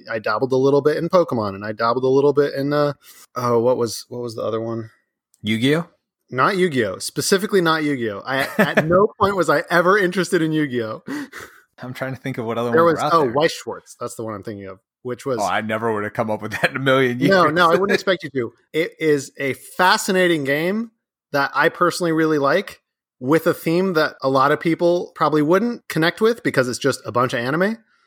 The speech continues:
Speaker 2: I've never even heard of this game.
Speaker 1: 'Cause it's out of Japan, it was just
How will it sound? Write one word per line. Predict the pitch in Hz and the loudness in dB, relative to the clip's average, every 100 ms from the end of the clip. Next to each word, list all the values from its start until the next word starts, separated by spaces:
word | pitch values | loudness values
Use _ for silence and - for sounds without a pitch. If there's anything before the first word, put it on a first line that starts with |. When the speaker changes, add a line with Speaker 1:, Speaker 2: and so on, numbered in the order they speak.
| _ | _
Speaker 2:
I've | - 147 | -4 2
never | 135 123 | 2 4
even | 131 117 | 2 0
heard | - 151 190 | -2 -2 -4
of | 123 | -4
this | 95 - | -10 -10
game. | 90 71 - _ _ | -12 -12 -20 _ _
Speaker 1:
'Cause | 170 151 | -2 0
it's | 131 - | -2 -2
out | 143 151 | 2 2
of | 131 | 2
Japan, | 127 151 131 120 117 | -2 0 0 0 0
it | |
was | 143 123 | 0 0
just | 131 | -2